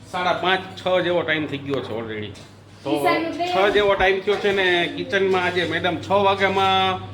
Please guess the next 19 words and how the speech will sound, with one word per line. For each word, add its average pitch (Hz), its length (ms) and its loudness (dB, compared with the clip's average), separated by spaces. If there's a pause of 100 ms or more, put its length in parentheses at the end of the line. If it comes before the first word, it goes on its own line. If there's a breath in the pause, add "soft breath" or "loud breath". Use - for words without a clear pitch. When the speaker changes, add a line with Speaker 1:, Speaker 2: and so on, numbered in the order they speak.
(420)
Speaker 1:
કિચનમાં 214 380 0
એક્સરસાઇઝ 190 520 2
કરે 156 240 2
છે. 143 160 -2
આજે 120 200 2
વહેલા 123 200 4 (400)
Speaker 2:
કિચનમાં - 360 -8
એક્સરસાઇઝ 262 560 -4
થાય. 247 200 0 (640)
પહેલા 220 180 2
તો 208 120 -6
એક 208 260 0
વાત 220 180 -2
ઈ 233 100 -4
કયો. 214 240 -4 (540)
Speaker 1:
તો 151 80 2
શું 190 160 2
બનાવો 127 340 2
છો? 113 240 -4